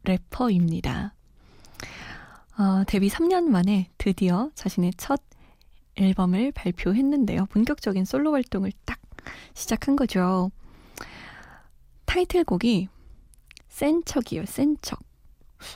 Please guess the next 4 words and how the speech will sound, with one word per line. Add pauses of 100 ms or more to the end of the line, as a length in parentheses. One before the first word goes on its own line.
(300)
래퍼, (280)
센
척. (480)
음,